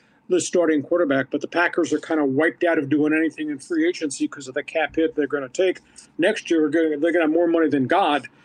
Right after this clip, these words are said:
to spend. So, uh, the, the Rodgers thing to me is stunning. Uh, I think the issue is, did he not learn anything from Brett Favre and how Favre handled his business, and then how Favre went to the Jets,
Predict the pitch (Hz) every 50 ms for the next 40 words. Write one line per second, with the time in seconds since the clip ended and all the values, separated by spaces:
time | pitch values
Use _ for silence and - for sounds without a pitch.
0 | _ _ _ - 156 139 - - - 202 196 165 147 135 135 - 165 160 139 -
1 | _ _ - _ _ _ - 175 160 151 156 165 160 143 139 180 180 147 165 165
2 | 165 196 208 220 220 - 190 196 165 - - - 202 190 180 170 143 - 165 160
3 | 165 175 180 180 180 185 185 165 143 - - - - - - - 190 185 190 190
4 | 190 185 185 190 - - _ _ _ _ _ _ _ _ _ - - 143 143 147
5 | 156 156 151 - - 208 175 - - 160 160 180 170 - - - 180 165 180 165
6 | 170 175 175 170 175 160 135 - - 151 151 156 147 151 170 190 165 180 180 175
7 | 170 165 170 175 175 175 156 - 180 180 156 - 170 151 135 139 147 175 180 -
8 | - - - 165 165 170 170 170 160 165 147 131 143 151 139 - - - 175 175
9 | 175 143 135 170 170 165 156 170 160 151 160 147 135 - - 175 151 - 180 175
10 | 160 - - 160 151 156 160 151 131 143 160 147 - - 196 185 175 165 151 175
11 | 170 156 - 143 139 139 127 131 143 170 180 - - - -